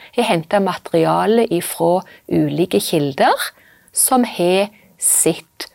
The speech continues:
forsvar. Og da er jo spørsmålet, hvor godt er det forsvaret? Hvor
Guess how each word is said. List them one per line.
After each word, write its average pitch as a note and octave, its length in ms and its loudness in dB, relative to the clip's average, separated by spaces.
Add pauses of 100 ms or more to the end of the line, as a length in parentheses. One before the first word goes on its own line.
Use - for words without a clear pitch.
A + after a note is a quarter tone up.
forsvar. - 960 -4 (580)
Og F#3 160 -8
da F4 220 6
er G3+ 160 4
jo G#3+ 80 4
spørsmålet, G3 760 2 (380)
hvor F3+ 320 2 (340)
godt - 540 -2
er F#3 80 0
det D#3+ 320 0 (140)
forsvaret? - 960 -4 (340)
Hvor F3 220 2